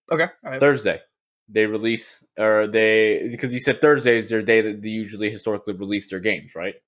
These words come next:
Speaker 2: Or something like
Speaker 1: Thursday
Speaker 2: that.
Speaker 1: or Friday. I'm, I'm pretty sure it's Fridays now. But
Speaker 2: So, okay, so let's just say hypothetically,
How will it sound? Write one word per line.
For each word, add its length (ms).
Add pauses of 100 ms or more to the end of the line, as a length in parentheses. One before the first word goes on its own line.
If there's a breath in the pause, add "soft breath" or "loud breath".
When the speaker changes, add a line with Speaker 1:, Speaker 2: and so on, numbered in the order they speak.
(280)
Speaker 2:
Or 180
something 200
like 100
Speaker 1:
Thursday 180
Speaker 2:
that. 60
Speaker 1:
or 40
Friday. 340
I'm, 160
I'm 140
pretty 160
sure 140
it's 80
Fridays 360
now. 80
But 100
Speaker 2:
So, 280
okay, 220
so 200
let's 200
just 160
say 120
hypothetically, 500